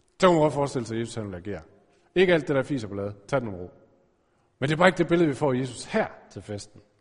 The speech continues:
Nej, Jesus, han er den, der løber hen og skruer op for musikken og sætter firser-hitlisten på.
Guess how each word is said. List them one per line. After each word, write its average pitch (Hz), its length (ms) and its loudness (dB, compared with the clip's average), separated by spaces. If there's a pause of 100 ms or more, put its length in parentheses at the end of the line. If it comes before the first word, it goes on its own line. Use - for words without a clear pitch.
(520)
Nej, 151 160 2
Jesus, 190 240 0
han 190 140 4
er 185 60 2
den, 190 180 4 (440)
der 151 300 4
løber 147 220 2
hen 190 200 4
og 135 80 -8
skruer 165 280 4
op 233 120 4
for 170 80 -2
musikken 135 460 -4
og 135 260 -2
sætter 147 200 0
firser-hitlisten 135 840 -2
på. - 360 -6